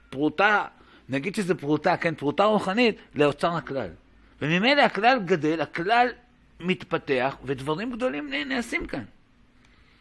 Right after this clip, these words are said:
"ובידינו", שורה אחד עשרה, "להוסיף אור בנשמה שלנו על ידי התורה,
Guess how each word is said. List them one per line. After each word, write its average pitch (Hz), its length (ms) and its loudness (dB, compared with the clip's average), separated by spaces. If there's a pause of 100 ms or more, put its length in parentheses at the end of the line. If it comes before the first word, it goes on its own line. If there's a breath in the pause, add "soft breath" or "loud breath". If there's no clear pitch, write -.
(760 soft breath)
"ובידינו", 214 680 10
שורה 233 300 8
אחד 262 260 6
עשרה, 220 280 4
"להוסיף 202 440 4
אור 277 260 10
בנשמה 240 560 4
שלנו 247 420 6
על 226 120 6
ידי 220 320 6
התורה, 226 600 6